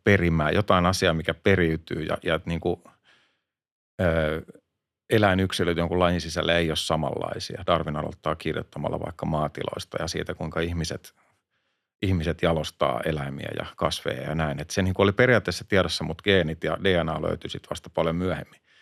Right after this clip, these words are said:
Ö, niin että, että, että tällainen niin kuin lajin sisällä ja jopa nimenomaan yhden, yhden populaation sisällä tapahtuva asia, niin se on kyllä, se on sitä,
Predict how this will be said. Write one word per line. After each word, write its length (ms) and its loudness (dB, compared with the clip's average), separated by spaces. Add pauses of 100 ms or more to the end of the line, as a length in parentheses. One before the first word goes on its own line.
(600)
Ö, 240 6 (880)
niin 200 6
että, 280 4 (2500)
että, 300 2 (120)
että 160 -6
tällainen 280 6
niin 80 2
kuin 120 4
lajin 280 6
sisällä 440 2
ja 120 4
jopa 240 6
nimenomaan 440 6
yhden, 280 2 (400)
yhden 220 4
populaation 640 4
sisällä 300 -4
tapahtuva 580 2
asia, 300 2 (320)
niin 240 -4 (200)
se 140 2
on 200 6 (100)
kyllä, 380 6 (720)
se 140 4
on 100 6
sitä, 340 2